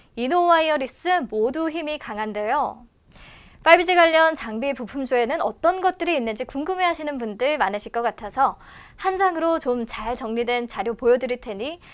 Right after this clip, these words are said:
참고하실 분들은 한번 보시면 좋을 것 같습니다. 네,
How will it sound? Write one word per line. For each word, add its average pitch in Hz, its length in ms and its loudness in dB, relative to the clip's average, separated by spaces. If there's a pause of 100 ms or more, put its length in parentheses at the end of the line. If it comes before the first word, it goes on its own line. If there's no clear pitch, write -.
(100)
참고하실 359 480 2
분들은 269 460 -4
한번 285 320 -4
보시면 240 720 -4
좋을 190 180 -12
것 196 120 -12
같습니다. 214 680 -6 (1500)
네, 180 260 4